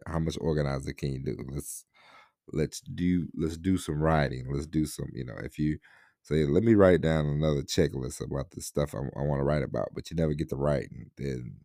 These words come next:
you know, you wanna get to the point where you're actually writing. You wanna get to the point where you're, you know, taking the action. You just don't wanna be talking about it all the time. Sometimes all of us get,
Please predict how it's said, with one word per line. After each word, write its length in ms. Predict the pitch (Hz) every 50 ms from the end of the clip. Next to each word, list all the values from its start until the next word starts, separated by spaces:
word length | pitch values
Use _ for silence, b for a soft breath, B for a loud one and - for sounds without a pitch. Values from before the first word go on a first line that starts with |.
| _ _ _
you 120 | - 67
know, 100 | 57 50 55 62
you 340 | 65 69 73 69 73 - - _ _ _ _ b b b b b b b b b b b b b _ -
wanna 180 | 62 76 85 85
get 140 | 90 85
to 80 | - -
the 80 | 76 71
point 280 | - - 82 80 71
where 100 | 69 69
you're 140 | 69 65 55
actually 360 | 64 76 78 - - 78 71
writing. 480 | 69 67 73 76 76 73 69 64 - -
You 100 | 64 71
wanna 140 | 71 71 71
get 160 | 71 76 73
to 60 | -
the 80 | 73 71
point 360 | 69 - 80 78 73 62 62
where 140 | 67 69 67
you're, 340 | 67 69 67 64 62 60 55 - _ _ _ _ _ _ -
you 100 | - 69
know, 200 | 64 60 62 67 73
taking 320 | - - 92 87 85 78
the 100 | 71 67
action. 540 | - 65 80 78 71 73 - - - - - _ _ _ _ _ _ _ _ _ _ _ _ _ _ _ _ _ _ _ _ _ _ _ _
You 100 | 76 76
just 200 | 76 85 80 73
don't 100 | - 80
wanna 160 | 78 78 78
be 140 | 71 71 71
talking 340 | 71 - 87 82 73 76 71
about 220 | 69 67 64 64
it 80 | 60 50
all 180 | 50 62 67 67
the 100 | 65 69
time. 380 | - 78 71 62 58 - - - _ _ _ _ _ -
Sometimes 760 | - 82 80 87 98 92 87 87 82 80 76 76 - - - _ _ _ _ _ _ _ -
all 240 | 85 87 87 85 78
of 100 | 67 64
us 220 | 64 62 - - - b b b b b b b _ -
get, 180 | 73 64 -